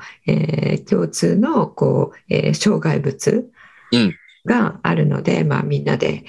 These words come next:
Speaker 1: えー、力を合わせてその障害物、えー、取り除こうよっていうことになれたってことですよね。
Speaker 2: そうですね。はい。乗り越えるべき共通の課題みたいな。
Speaker 1: うんうん。
Speaker 2: はい。
Speaker 1: それ、あの、ワンピースとかでもね、あの、
Speaker 2: は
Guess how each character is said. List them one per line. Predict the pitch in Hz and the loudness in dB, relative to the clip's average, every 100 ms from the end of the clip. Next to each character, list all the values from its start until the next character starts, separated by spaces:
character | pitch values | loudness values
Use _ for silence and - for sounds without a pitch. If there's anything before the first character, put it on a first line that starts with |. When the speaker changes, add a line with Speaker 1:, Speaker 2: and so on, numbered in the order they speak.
| - - - | -20 -8 -4
Speaker 1:
え | 139 139 - - | -4 -4 -8 -10
ー、 | - | -8
力 | - 160 139 | -4 0 0
を | |
合 | 131 | 0
わ | 151 | 0
せ | 220 | -2
て | 214 | -2
そ | - | 0
の | 147 139 | 0 2
障 | 165 139 | 2 2
害 | 139 147 | 2 0
物、 | 135 - 101 - - - - | -2 0 -2 -2 -10 -10 -2
え | 139 135 | 0 0
ー、 | |
取 | - 165 | 2 2
り | 131 | 2
除 | 135 - | 0 0
こ | - 127 | 0 0
う | |
よ | 123 214 | 2 0
っ | |
て | 214 - 147 | 0 -2 0
い | 135 | 0
う | - - | -2 -4
こ | - - | -4 -2
と | 139 | 0
に | 120 | 0
な | 127 | 0
れ | 131 | 0
た | 127 110 | 0 -2
っ | 220 | -4
て | - | -4
こ | 135 | -4
と | - | -4
で | |
す | - | -2
よ | - | 0
ね。 | 180 - - _ _ - | 0 -2 -8 _ _ -2
Speaker 2:
そ | 120 | 0
う | |
で | 90 | -2
す | - | -4
ね。 | 82 78 _ | -4 -4 _
は | - 95 | -2 0
い。 | 85 | 2
乗 | |
り | 104 107 | 0 2
越 | 110 | 2
え | 104 | 2
る | 90 | 0
べ | 85 | -4
き | - - _ | -8 -20 _
共 | - 104 | -2 -2
通 | - | 0
の | 92 87 | 0 0
課 | - | 2
題 | 90 82 | 2 0
み | - | -4
た | - | -10
い | - - - - 190 | -8 -10 -14 -4 2
な。 | |
Speaker 1:
う | 226 | 4
ん | |
う | 214 190 196 | 4 2 0
ん。 | 143 139 - _ 131 - | -4 -10 -20 _ -20 -6
Speaker 2:
は | - | -6
い。 | - _ - - - - - - | -6 _ -20 -20 -18 -16 -14 -2
Speaker 1:
そ | 254 | 0
れ、 | 262 240 214 - | 2 2 0 0
あ | 214 | 4
の、 | 220 208 214 - | 4 2 -2 -2
ワ | 214 | 0
ン | 196 196 | 0 2
ピ | 196 | 0
ー | |
ス | 165 | 0
と | - | -2
か | - | -2
で | - | 0
も | 139 135 | 0 2
ね、 | 151 165 - - _ - | 2 2 -2 -8 _ -2
あ | 151 | 2
の、 | |
Speaker 2:
は | 143 | 2